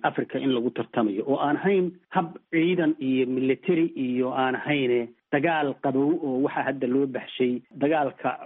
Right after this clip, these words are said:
eh, qabow oo cusub baa loo bixiyey. Marka, een, khayraadkii dalalkaasaa la isku haystaa. Marka waxay qolo kastaaba waxay aad iyo aad xoogga u saartay inay diplomacy-geeda iyo political-keeda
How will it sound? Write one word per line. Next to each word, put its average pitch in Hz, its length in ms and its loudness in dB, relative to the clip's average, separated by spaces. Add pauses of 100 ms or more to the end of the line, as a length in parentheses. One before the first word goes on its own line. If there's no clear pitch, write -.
(160)
eh, 127 220 0
qabow 139 220 2 (120)
oo 135 80 0
cusub - 400 -2
baa 135 140 2
loo 127 200 2
bixiyey. 104 520 -8
Marka, 135 420 0 (320)
een, 147 260 0 (220)
khayraadkii 165 880 2 (180)
dalalkaasaa 135 720 0
la 117 120 -2
isku 113 220 -4
haystaa. 120 580 -2 (360)
Marka - 200 0
waxay 175 240 0
qolo 190 340 0
kastaaba 139 440 -2
waxay 147 340 0
aad 226 200 0 (100)
iyo 139 180 0
aad 139 180 0
xoogga 147 280 0
u 135 180 0
saartay 131 400 -2 (320)
inay 151 340 2 (420)
diplomacy-geeda 135 760 0 (340)
iyo 147 180 4
political-keeda 139 1000 -2